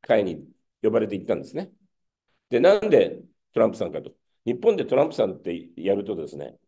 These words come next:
もう変人扱いです。もともと変だったのに、今回がんでもっと変になったって言うんですよ。ふざけてますよね。がん患者に対する、あの、差別、ひどいですね。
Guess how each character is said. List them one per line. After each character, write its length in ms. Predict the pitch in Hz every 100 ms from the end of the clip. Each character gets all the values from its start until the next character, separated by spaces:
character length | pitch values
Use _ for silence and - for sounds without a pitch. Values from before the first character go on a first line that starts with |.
| _ _ _ _
も 80 | 101
う 40 |
変 280 | 95 139 196
人 160 | 185 185
扱 220 | 175 -
い 60 | -
で 60 |
す。 160 | - _ _ _ _ _ _ _ _ _ _ _
も 120 | 123
と 80 | 185
も 140 | 196
と 160 | 196 190
変 180 | 180 185
だ 100 | 160
っ 80 |
た 100 | -
の 100 | 95
に、 120 | 87 82
今 180 | 147 143
回 180 | 95
が 160 | 90 156
ん 60 | 151
で 160 | 87
も 160 | 76 165
っ 40 |
と 100 | 190
変 120 | 139
に 80 | 107
な 80 | 92
っ 60 | -
た 80 |
っ 40 | 73
て 120 | 82
言 60 | 82
う 20 |
ん 60 |
で 80 | 76
す 80 | -
よ。 60 | - _ _ _ _ _ _ _ _ _
ふ 100 | 101
ざ 160 | 175
け 140 | 311 370
て 100 | -
ま 100 | 190
す 120 | -
よ 80 | -
ね。 240 | - - _ _ _ _ - - - -
が 160 | 85 143
ん 120 | 202
患 160 | 214 208
者 100 | 190
に 120 | 120 92
対 180 | 202
す 160 | - 123
る、 240 | 98 73 - _ _ _ _ _
あ 80 | 76 90
の、 380 | 85 76 - -
差 220 | - 139
別、 420 | 127 - 98 - _ _
ひ 180 | - 98
ど 160 | 123
い 80 | 202
で 80 | 151
す 100 | 87
ね。 240 | 85 101